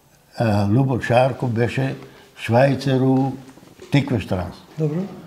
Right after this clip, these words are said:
Speaker 1: Отиду у на Ниготино у термото. Он. А фирма у тоа време требеше, мора да има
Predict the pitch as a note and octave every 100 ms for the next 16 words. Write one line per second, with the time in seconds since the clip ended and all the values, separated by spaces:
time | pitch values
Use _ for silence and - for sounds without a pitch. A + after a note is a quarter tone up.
0 | - - - A2+ G2+ C#3+ D3+ C#3+ C3+ C3
1 | - - - _ _ _ - - - -
2 | - - B2 A2+ G#2+ A2+ G#2+ G#2+ - -
3 | - - - A2 F#2+ B2 B2 A2+ G2 F#2+
4 | G2 A2 A2 G#2+ G#2+ B2+ - - _ -
5 | - _ _ _ _ _ _ _ _ F#2+
6 | G2+ A#2+ D3 - - _ _ - - -
7 | - _ _ _ - G#2+ G#2+ C3 D3+ D#3
8 | D3 C#3+ - A#2+ - C3 D3 C#3 C#3 D3+
9 | D3 C#3 B2 C#3 C#3 C#3+ - B2+ D3+ D#3
10 | C3+ C3+ D3+ D3 D3 -